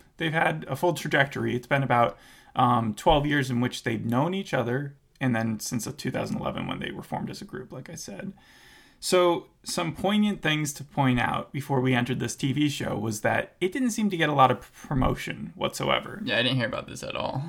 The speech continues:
Speaker 1: Like, literally went to Netflix one day, wasn't even planning to do it for the podcast, and put my scroller over it and saw just the quickest ad, saw it was an absurdist comedy, clicked on it, and then was just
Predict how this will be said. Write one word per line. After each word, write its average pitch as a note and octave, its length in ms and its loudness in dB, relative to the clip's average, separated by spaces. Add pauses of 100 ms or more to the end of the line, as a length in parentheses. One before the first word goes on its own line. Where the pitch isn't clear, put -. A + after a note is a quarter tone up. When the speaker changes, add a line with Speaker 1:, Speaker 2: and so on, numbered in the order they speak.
Speaker 1:
Like, C#3+ 360 2
literally F#3 520 6
went D3+ 220 2
to D3+ 60 -8
Netflix C3+ 400 0
one C3 220 4
day, B2 240 2
wasn't D#3 320 0
even F3 180 -2
planning C#3+ 300 0
to B2+ 80 2
do B2+ 180 2
it C3+ 100 -4
for C3+ 100 -6
the C3 80 -4
podcast, - 840 2
and B2+ 240 0
put C#3+ 120 -2
my C#3 120 -2
scroller F3 520 2
over D#3+ 260 2
it D#3 220 -2 (300)
and C3 260 4
saw C3 500 4
just - 360 -8
the C3 80 -6
quickest C#3+ 420 -2
ad, B2+ 460 2 (220)
saw C#3+ 260 -2
it C#3 40 0
was A#2+ 140 -2
an A2+ 240 -2
absurdist D#3+ 540 0
comedy, C3+ 480 2
clicked E3+ 320 0
on C#3 180 4
it, B2+ 300 0
and B2 160 2
then A#2 260 0
was - 240 -2
just - 380 -2